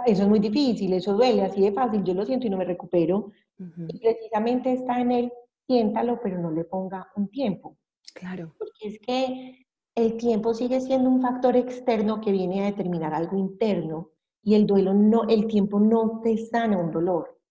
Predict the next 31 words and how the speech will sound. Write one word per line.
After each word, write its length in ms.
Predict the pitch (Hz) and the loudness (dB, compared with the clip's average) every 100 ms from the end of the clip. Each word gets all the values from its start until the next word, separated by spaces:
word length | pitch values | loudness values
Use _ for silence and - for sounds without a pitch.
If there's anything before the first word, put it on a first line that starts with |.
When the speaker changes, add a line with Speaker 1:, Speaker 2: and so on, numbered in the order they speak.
| - | -14
Speaker 2:
Mm. 200 | 165 156 | -12 2
Speaker 1:
Lo 180 | 202 202 | 2 2
que 180 | 196 214 - _ _ - | -2 -6 -10 _ _ 0
tú 320 | 285 294 233 | 4 6 6
haces 420 | 208 208 214 214 214 208 | 6 4 4 2 0 -4
en 280 | 185 185 - - | -2 -2 -8 0
el 260 | 233 254 - | 4 4 4
tiempo, 340 | 214 190 220 | 4 4 4
lo 120 | 208 | 2
que 120 | 208 | 2
tú 160 | 202 240 | 4 4
haces 220 | 254 285 | 4 0
durante 320 | 233 220 208 | 0 0 0
todo 120 | 196 185 | -2 -2
este 180 | 180 220 | -2 -2
tiempo 400 | 240 214 214 214 - - | 0 0 -2 -4 -10 -6
es 160 | 202 190 | 0 2
lo 160 | 214 226 | 2 2
que 160 | 208 | -2
sí 260 | 202 220 220 | 0 0 2
va 60 | 233 | 2
a 40 | |
incidir 440 | 240 - 240 247 | -2 -4 -4 -2
en 80 | 196 | -2
una 140 | 180 180 | -4 -6
recuperación 640 | 196 208 180 175 175 175 | -8 -8 -6 -6 -6 -6
tuya 260 | 226 208 | -6 -6
frente 260 | 196 175 165 | -6 -10 -10
a 40 | |
tu 160 | - 160 | -12 -6
duelo. 400 | 175 196 170 175 | -4 -2 -4 -8